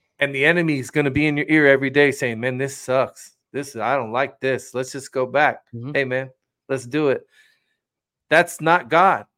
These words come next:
Speaker 1: God's telling you, "Just keep your eyes on me." It's like, literally, like, you're trying to teach your kid to walk, and you're telling, holding their hands, and you're walking, like, "Keep your eyes on me. Don't look at your feet. You're gonna keep your eyes on me."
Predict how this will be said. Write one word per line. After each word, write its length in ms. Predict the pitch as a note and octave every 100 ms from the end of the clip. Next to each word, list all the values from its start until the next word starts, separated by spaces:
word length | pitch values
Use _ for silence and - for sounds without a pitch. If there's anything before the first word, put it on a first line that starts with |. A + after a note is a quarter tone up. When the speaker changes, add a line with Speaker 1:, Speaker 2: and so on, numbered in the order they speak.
| _ _ _ _ _ _ _
Speaker 1:
God's 280 | D3 F3 E3
telling 160 | E3+ D#3
you, 60 |
"Just 200 | C#3 D3+
keep 240 | - F#3+ E3
your 140 | F3+
eyes 300 | F3 F3 D#3
on 180 | E3+ D#3
me." 200 | G3 C3+
It's 260 | B2 C3
like, 160 | E3 C#3
literally, 340 | D#3+ F#3 D#3+
like, 220 | D3 C#3+ D3+
you're 180 | D3
trying 260 | D3+ F3 E3
to 40 | D#3
teach 300 | F#3 F3+ D#3+
your 80 |
kid 240 | - F3+ F3
to 80 | C3
walk, 420 | B2+ F#3 - - _ _ _ _ _ _
and 80 | B2+
you're 100 | C#3+
telling, 360 | C#3 F3+ E3 C3+
holding 280 | E3+ E3+
their 160 | E3 D3+
hands, 360 | E3+ F#3 D3+ C#3
and 120 | C3+
you're 120 | C3+
walking, 400 | C3+ F3 F3 D3+
like, 160 | C3 -
"Keep 200 | E3 E3
your 100 | D#3+
eyes 220 | D#3+ D#3
on 140 | D3+
me. 140 | D#3+ B2+
Don't 160 | C#3
look 180 | E3+ F3
at 100 | E3+
your 100 | E3+
feet. 280 | - D#3+ D#3+
You're 80 | C3
gonna 280 | C#3+ C#3+ C#3 _ _ _ _ _ _
keep 160 | F3 F#3
your 80 |
eyes 160 | F3 E3+
on 160 | E3+ E3
me." 220 | F3